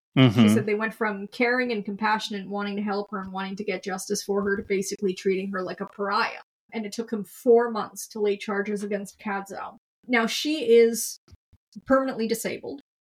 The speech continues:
Speaker 2: A doctor has told her she can't lift her arm above her shoulder anymore, which is a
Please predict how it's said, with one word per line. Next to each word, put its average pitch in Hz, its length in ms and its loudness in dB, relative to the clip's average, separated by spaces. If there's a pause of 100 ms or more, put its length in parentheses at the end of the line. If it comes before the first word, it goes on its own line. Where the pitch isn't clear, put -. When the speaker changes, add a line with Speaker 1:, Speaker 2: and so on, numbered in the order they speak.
(380)
Speaker 2:
A 226 80 2
doctor 214 380 2
has 208 120 0
told 214 280 -2
her 202 100 -2
she 214 160 -6
can't 208 280 -2
lift 226 280 0
her - 180 -4
arm 196 300 -8
above 196 300 -4
her 208 100 -2
shoulder 214 480 -2
anymore, 202 460 -4
which 240 160 -2
is 202 120 0
a 208 60 -2